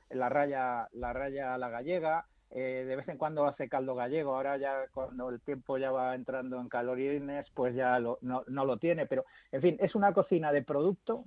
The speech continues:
muy buen producto, muy bien tratado y, y a unos precios bastante razonables. Está en la calle Eduardo Dato.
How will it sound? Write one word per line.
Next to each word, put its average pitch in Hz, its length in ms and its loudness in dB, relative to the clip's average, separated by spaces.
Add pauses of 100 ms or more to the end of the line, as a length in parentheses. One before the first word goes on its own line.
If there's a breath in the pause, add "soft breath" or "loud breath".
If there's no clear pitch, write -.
muy 185 440 4
buen 143 400 2
producto, 147 580 0
muy 180 280 4
bien 165 200 4
tratado 143 480 0 (380 soft breath)
y, 139 800 4
y 135 840 2
a 135 80 2
unos 156 280 -2
precios 165 440 2
bastante 143 400 2
razonables. 123 640 -4
Está 139 300 -2
en 175 80 -2
la 170 100 2
calle 165 240 4
Eduardo 156 400 4
Dato. 180 360 0